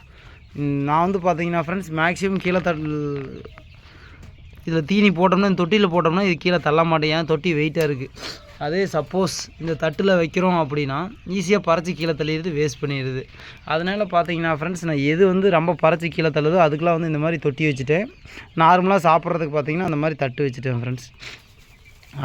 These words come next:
அடுத்தது ஃப்ரெண்ட்ஸ், முயல் வளர்ப்புல வந்து ரொம்ப முக்கியமானது பார்த்தீங்கன்னாங்க, காலையில வந்து ப-, அடர் தீவனம், சாயந்தரம் வந்து பசுந்தீவனம். பசுந்தீவனம்னு பார்த்தீங்கன்னா, நீங்க என்ன வேணாலும் கொடுக்கலாம்.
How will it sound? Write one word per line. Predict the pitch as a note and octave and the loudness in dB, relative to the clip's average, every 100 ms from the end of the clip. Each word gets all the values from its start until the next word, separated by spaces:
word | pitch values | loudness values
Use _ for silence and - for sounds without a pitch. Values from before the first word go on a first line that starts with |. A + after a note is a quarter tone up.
| C3 | 2
அடுத்தது | E3 G3 F#3+ | 4 4 4
ஃப்ரெண்ட்ஸ், | E3 G3 E3 | 2 0 -2
முயல் | D3 D#3+ F3 | -2 2 4
வளர்ப்புல | F3 D#3 D#3 | 4 2 2
வந்து | D3+ E3 | 0 2
ரொம்ப | C#3 F3+ | 2 2
முக்கியமானது | D#3+ C#3+ E3 D#3 D#3 D#3 | 0 0 0 2 0 0
பார்த்தீங்கன்னாங்க, | C#3 C3 C3+ C3+ B2+ C3 F3+ - - - - - | 0 0 0 0 0 -2 -4 -8 -20 -20 -20 -2
காலையில | D#3+ E3 F3 G3 | 4 6 6 4
வந்து | F3+ F3+ A#3 | 2 0 -4
ப-, | - - | -8 -14
அடர் | - D3 E3 | -2 0 0
தீவனம், | D3 E3 F3 A#3 | 0 0 0 -4
சாயந்தரம் | F#3 E3 E3 F3 E3+ | -2 0 0 0 -2
வந்து | F#3+ | -2
பசுந்தீவனம். | D#3 C#3+ D3+ D3+ C#3+ D3 - - - | -2 -2 0 -2 -2 -6 -14 -20 -6
பசுந்தீவனம்னு | E3+ F3 G#3+ A3 G#3+ G#3 | 0 2 4 6 4 4
பார்த்தீங்கன்னா, | F#3+ F3 G3+ G3+ | 2 2 2 2
நீங்க | F#3 | 2
என்ன | D3+ E3+ | 2 2
வேணாலும் | E3+ E3 F3 D3 | 4 4 2 0
கொடுக்கலாம். | C#3 C3 B2+ | -2 -2 -4